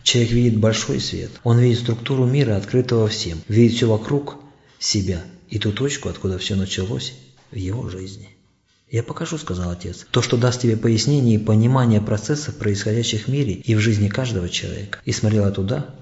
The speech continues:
куда указал Отец, и слышал слова Его, и говорил Он: «Сын мой, идущий по земле, указывающий, прокладывающий путь, путь спасения для всех,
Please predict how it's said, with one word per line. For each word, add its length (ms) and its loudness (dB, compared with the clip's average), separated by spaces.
куда 220 -6
указал 460 -4
Отец, 480 -10
и 80 0
слышал 340 0
слова 400 0
Его, 480 -4
и 80 -4
говорил 460 0
Он: 260 -8
«Сын 320 -2
мой, 240 -2
идущий 400 -2
по 160 -4
земле, 480 -2
указывающий, 580 0
прокладывающий 580 0
путь, 320 -4
путь 180 0
спасения 460 0
для 200 2
всех, 240 -6